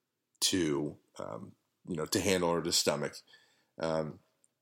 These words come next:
but the trailer was fantastic, absolutely great. The Russo brothers know exactly what they're doing. I think that this next installment, this next Avengers movie, is going to be exactly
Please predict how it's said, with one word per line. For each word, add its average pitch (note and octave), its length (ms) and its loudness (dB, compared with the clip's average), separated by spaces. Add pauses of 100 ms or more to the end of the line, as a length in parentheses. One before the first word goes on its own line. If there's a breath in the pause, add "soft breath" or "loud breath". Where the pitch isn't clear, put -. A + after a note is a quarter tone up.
(920)
but F2 440 4
the F#2 120 -4
trailer C3+ 420 6
was F2+ 140 0
fantastic, D#2 880 0 (520)
absolutely G2 580 2
great. D2+ 360 -2 (460 loud breath)
The A2 80 6
Russo B2+ 280 6
brothers G#2 580 2 (680)
know F#2+ 200 6
exactly G2 500 4
what F#2+ 180 2
they're F2+ 100 4
doing. D#2 420 0
I G2 180 6
think F#2 380 -2
that D#2 220 0
this F#2 400 0
next F2+ 320 0
installment, F2 720 0
this - 220 0
next F2+ 240 0
Avengers F#2 360 0
movie, D#2+ 340 -2 (340 loud breath)
is F2 140 -4
going F#2 200 4
to E2+ 60 2
be E2 140 4
exactly F2 840 2